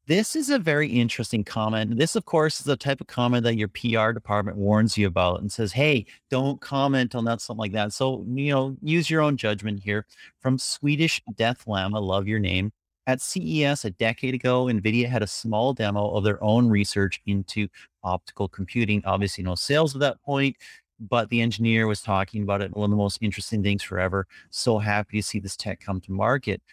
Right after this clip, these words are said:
Talk about competition in the space. Why has nvidia not come out with something here? Why have others not come out with something here?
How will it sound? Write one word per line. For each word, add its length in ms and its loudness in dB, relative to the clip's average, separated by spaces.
Talk 500 -2
about 760 2
competition 840 -2
in 80 4
the 80 2
space. 400 -4
Why 200 2
has 200 2
nvidia 400 2
not 220 0
come 160 -2
out 100 0
with 80 -6
something 380 -2
here? 280 2
Why 180 2
have 140 0
others 360 2
not 120 -4
come 160 -2
out 120 4
with 100 -2
something 320 0
here? 240 0